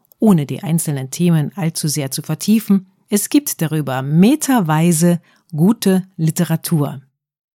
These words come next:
Gruppenprozesse. Wenn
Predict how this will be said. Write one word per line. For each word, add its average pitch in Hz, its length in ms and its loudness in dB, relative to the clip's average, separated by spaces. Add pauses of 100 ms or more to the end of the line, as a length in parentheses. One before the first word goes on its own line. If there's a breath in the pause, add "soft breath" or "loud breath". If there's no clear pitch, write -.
(360)
Gruppenprozesse. 165 1120 -4 (920 soft breath)
Wenn 226 340 0